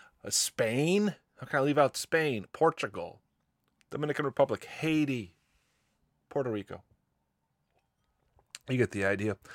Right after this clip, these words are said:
About the only drinking champion that's not Catholic i-, on the world stage would have to be Russia.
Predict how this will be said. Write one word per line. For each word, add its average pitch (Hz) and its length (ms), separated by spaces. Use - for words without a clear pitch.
About 135 220
the 139 160
only 160 580
drinking 123 480
champion 131 600
that's 101 300
not 98 580
Catholic 95 640
i-, 90 220
on 95 140
the 90 80
world 98 320
stage 104 280
would 92 140
have 107 240
to 101 80
be 95 260
Russia. 98 560